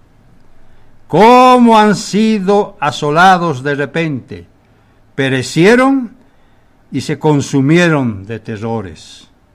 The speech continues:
¿Qué es lo que vio el salmista Asaf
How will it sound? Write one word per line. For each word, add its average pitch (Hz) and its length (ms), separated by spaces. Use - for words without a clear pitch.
¿Qué 339 480
es - 480
lo 190 240
que 190 140
vio 226 300
el 208 140
salmista 165 920
Asaf 160 480